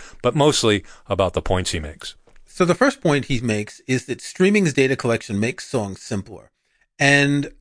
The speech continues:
Speaker 2: I've been seeing articles talking about how song intros have been getting shorter and have been disappearing for some time. And, and I think the reason is that if you're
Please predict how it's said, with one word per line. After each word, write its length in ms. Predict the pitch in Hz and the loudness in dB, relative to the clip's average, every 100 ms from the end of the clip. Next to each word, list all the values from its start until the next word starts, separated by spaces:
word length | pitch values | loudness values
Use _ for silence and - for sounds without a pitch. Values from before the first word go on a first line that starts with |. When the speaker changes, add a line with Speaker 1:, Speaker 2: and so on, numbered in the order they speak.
| _ | _
Speaker 2:
I've 100 | 185 | 0
been 100 | 208 | 2
seeing 260 | 262 180 147 | 0 0 -2
articles 560 | 143 147 143 127 110 - | 0 0 0 -2 -4 -6
talking 440 | - 151 139 151 127 | -10 -6 -4 -4 -2
about 280 | 120 113 | -2 -2
how 140 | - 120 | -4 -6
song 460 | - - 165 160 | -8 -2 0 0
intros 720 | 143 127 131 135 120 95 98 - | 0 -2 -2 -2 -4 -4 -6 -10
have 180 | 101 | -8
been 160 | - 110 | -4 -4
getting 340 | 104 113 107 | -2 -2 -2
shorter 480 | 98 - 131 123 107 | -6 -4 0 2 2
and 120 | 92 | -2
have 180 | 110 107 | -4 -6
been 160 | 107 101 | -6 -4
disappearing 680 | 123 120 107 - 151 123 104 | -2 -2 -4 -2 0 0 -4
for 100 | 98 | -6
some 240 | - 101 | -4 -4
time. 460 | 98 143 135 95 92 _ _ _ _ _ _ _ | -2 -2 0 -2 -6 _ _ _ _ _ _ _
And, 120 | 151 - | -4 0
and 80 | 160 | 0
I 60 | |
think 300 | 151 214 208 _ _ | 2 0 -2 _ _
the 100 | 151 | 0
reason 420 | 127 139 180 135 | 4 4 4 2
is 200 | 120 117 | 2 0
that 140 | - 113 | -2 -6
if 140 | 110 | -2
you're 220 | 120 120 | -2 -2